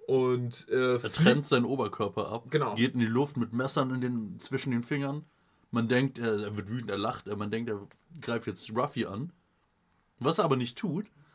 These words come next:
Speaker 2: er greift nämlich Nami an, weil er sieht, dass Nami mit seinem Schatz wegrennt.
Speaker 1: Genau, weil in der letzten Folge haben wir Nami
Speaker 2: <clears throat>
Speaker 1: noch gesehen, wie die, sie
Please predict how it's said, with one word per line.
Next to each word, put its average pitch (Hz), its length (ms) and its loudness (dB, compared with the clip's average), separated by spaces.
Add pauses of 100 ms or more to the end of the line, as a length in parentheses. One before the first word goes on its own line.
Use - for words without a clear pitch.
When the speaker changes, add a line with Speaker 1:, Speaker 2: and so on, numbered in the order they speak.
(300)
Speaker 2:
er 117 80 -4
greift 123 260 4
nämlich 104 220 -2
Nami 131 340 6
an, 95 160 -4
weil 101 100 2
er 101 100 2
sieht, 120 180 -4
dass - 120 -2
Nami 113 240 2
mit 107 140 -2
seinem 98 160 -6
Schatz 180 340 -6
wegrennt. - 380 -16
Speaker 1:
Genau, 254 300 -4
weil 120 80 2
in 120 60 -2
der 120 100 0
letzten 156 280 6
Folge 160 220 2
haben 135 140 -2
wir 127 60 -4
Nami 143 240 4
Speaker 2:
<clears throat> - 20 6
Speaker 1:
noch 143 140 2
gesehen, 139 360 0
wie 127 180 2
die, 120 120 -4
sie 120 340 -2